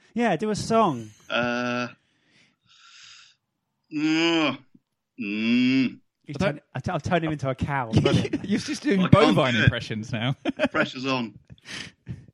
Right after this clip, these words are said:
Speaker 2: I did think of a good one for Grab and Leaving if it was a film, but
Speaker 1: Go
Speaker 2: I
Speaker 1: on.
Speaker 2: can't remember now.
Speaker 1: Oh.
Speaker 3: <laughs> All right, then. Oh, wow.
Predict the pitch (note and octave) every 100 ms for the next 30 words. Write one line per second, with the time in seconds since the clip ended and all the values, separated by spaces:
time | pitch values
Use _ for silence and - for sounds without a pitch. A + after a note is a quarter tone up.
0 | _ - - _ _ _ - - - -
1 | C3 C#3 G#3 F#3+ D3+ B2 D3+ C#3 B2+ B2
2 | B2+ B2+ C3 A#2 G#2 G#2 A2 A#2+ B2 A2+
3 | A#2 A#2 C3+ A2 G2 F#2+ _ _ A#2 C3+
4 | C#3 A2 G#2+ A#2+ G2+ F#2 F#2 G2 - -
5 | A#5+ B5 B3 - B3 - A#3 A3+ G3+ B2+
6 | A#2+ - - - F3+ C#3+ D3 C#3